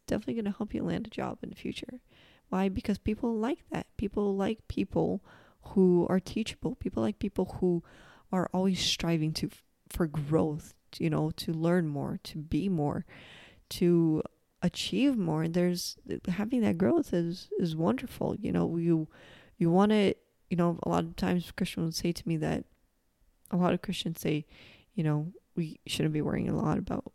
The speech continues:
you know, career growth or whatever else.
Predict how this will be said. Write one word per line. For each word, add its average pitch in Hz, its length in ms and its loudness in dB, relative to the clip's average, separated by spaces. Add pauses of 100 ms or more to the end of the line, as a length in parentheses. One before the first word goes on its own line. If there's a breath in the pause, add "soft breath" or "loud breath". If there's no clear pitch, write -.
(160)
you 160 100 -2
know, 147 120 -4
career 151 320 -6
growth - 420 -8 (420)
or 160 140 -2
whatever - 340 -2
else. - 280 -4